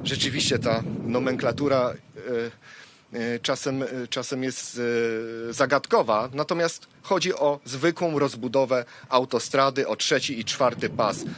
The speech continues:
Wreszcie między Łodzią i Warszawą będzie trzeci i czwarty pas,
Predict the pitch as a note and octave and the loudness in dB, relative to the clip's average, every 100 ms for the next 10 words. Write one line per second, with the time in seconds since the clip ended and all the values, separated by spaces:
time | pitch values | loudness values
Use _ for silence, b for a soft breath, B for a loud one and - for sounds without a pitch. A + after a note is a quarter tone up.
0 | - B2+ C#3 D3+ - E3+ C#3+ B2+ B2+ B2+ | -8 2 4 4 2 2 0 -2 -2 -2
1 | C#3 C#3 B2 A2+ A2+ - C3+ B2+ A2+ A2+ | 0 0 -2 -2 -2 0 0 0 -2 -4
2 | - - D3 E3 A#2+ - C3+ B2 A2 F2+ | -2 0 0 0 -4 -2 0 -2 -4 -2
3 | A#2 C#3 | 0 0